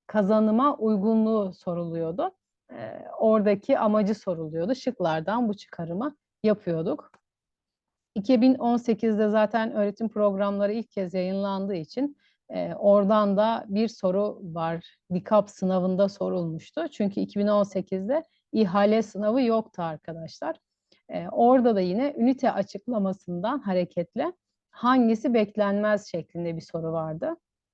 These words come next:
Ünitenin açıklama kısmı vardı biliyorsunuz. E, kazanımdan sonra bir de açıklama vardı. E, paragraf veriliyor.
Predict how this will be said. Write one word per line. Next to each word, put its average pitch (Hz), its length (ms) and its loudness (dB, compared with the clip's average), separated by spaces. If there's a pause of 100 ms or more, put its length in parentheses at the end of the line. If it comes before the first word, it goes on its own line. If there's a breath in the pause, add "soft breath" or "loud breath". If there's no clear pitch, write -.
(640)
Ünitenin 226 560 2
açıklama 214 560 0
kısmı 185 400 -6
vardı 165 360 -4
biliyorsunuz. 165 580 -6 (400)
E, - 280 -10
kazanımdan 196 680 2
sonra 208 340 -6
bir 226 60 -6
de - 60 -4
açıklama 190 600 0
vardı. 165 440 -6 (460)
E, - 260 -10 (200)
paragraf 208 720 4
veriliyor. 165 540 -4